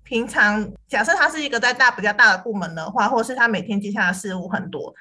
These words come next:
他根本就已经忘记交代你什么，或是他下的什么决策。所以我建议比较好的方式，可能就是在做的过程中也要先回报一下老板现在做到的程度，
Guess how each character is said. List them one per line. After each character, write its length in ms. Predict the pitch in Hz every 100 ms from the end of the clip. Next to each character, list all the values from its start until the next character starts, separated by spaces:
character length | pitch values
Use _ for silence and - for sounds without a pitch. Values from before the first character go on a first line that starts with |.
| - - -
他 140 | 302
根 160 | 302 311
本 160 | 226
就 100 | 277
已 60 | 220
经 180 | 220 247
忘 240 | 262 220
记 360 | 220 240 202 180
交 220 | 226 214
代 280 | 240 214 190
你 100 | 180
什 220 | 196 151
么， 100 | 151
或 200 | 214 233
是 160 | 233 240
他 160 | 220
下 220 | 202 233 185
的 140 | 180
什 100 | -
么 120 | 208 -
决 200 | - -
策。 340 | - - - _ _
所 160 | - 247
以 100 | 302
我 140 | 302
建 300 | 214 311 285
议 80 | 294
比 140 | 202 196
较 160 | 262
好 180 | 285 175
的 140 | 185
方 240 | 214 214 226
式， 160 | 269 254
可 160 | 262
能 160 | 175 175
就 160 | 226 226
是 360 | 226 233 208 - _
在 180 | 320 277
做 280 | 320 302 262
的 120 | 214
过 240 | 302 269
程 260 | 247 220 196
中 200 | 220 226
也 140 | 214
要 240 | 180 214 226
先 260 | 233 208 214
回 180 | 180
报 260 | 180 208 175
一 40 |
下 200 | 190 202
老 220 | 185 160 180
板 280 | 185 165
现 140 | 185 214
在 160 | 202
做 220 | 202 220 190
到 200 | 196 180
的 160 | 156
程 380 | - 175 135 185
度， 260 | 196 180